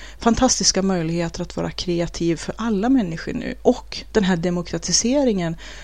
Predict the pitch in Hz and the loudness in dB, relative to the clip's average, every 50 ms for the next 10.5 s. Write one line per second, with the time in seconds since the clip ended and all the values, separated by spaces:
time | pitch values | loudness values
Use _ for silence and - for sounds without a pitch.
0 | - - - 247 240 - - - 160 - 240 262 254 - 196 185 185 185 - 190 | -2 2 4 4 4 4 0 0 2 2 2 2 2 2 0 0 0 0 -2 -2
1 | 180 175 165 170 170 165 - - 190 175 190 185 185 175 - - 180 220 247 254 | -2 -2 -2 -2 -2 -2 0 0 0 2 2 2 2 2 2 2 2 4 4 4
2 | 233 202 170 160 165 165 175 165 165 170 180 175 - - 175 160 165 - 165 160 | 2 2 0 -2 -4 -4 -4 -4 -4 -4 -6 -6 -4 -2 0 0 0 0 0 -2
3 | - - - - - - 160 - - - - 180 175 165 160 160 160 156 156 165 | -2 -4 -4 -4 -2 -4 -4 -6 -6 -4 -2 0 0 0 0 0 0 0 -2 -2
4 | - - - - - - - - - - - 190 175 - - - - 190 185 180 | -6 -12 -14 -14 -16 -16 -16 -16 -8 0 4 4 4 4 2 0 4 6 8 8
5 | 175 175 180 196 202 208 214 - - 262 262 247 220 196 196 202 208 208 226 214 | 8 8 6 6 6 4 4 4 6 8 8 10 10 8 6 6 6 6 6 6
6 | 185 226 247 262 254 202 160 - - - - - - 180 185 185 185 170 165 156 | 6 2 2 2 2 2 0 -2 -6 -8 -6 -4 -2 -2 0 0 0 0 0 2
7 | 165 196 202 196 185 170 170 190 214 202 - - - 165 165 - - - 175 - | 2 2 4 4 2 2 2 2 2 4 4 4 4 4 2 0 -2 -2 0 2
8 | - - - 185 190 196 180 165 - - 165 - - 170 - 196 185 - - - | 4 4 4 4 2 2 2 2 0 -2 -4 -4 -4 -4 -4 -4 -4 -4 -4 -4
9 | 214 202 - - 175 170 - - 175 160 160 160 160 175 190 190 190 180 175 175 | -2 0 0 0 0 0 -2 -2 -4 -2 -2 -2 0 2 2 2 2 2 0 0
10 | - 202 208 233 233 226 233 233 226 220 | 0 2 2 4 4 4 4 4 4 2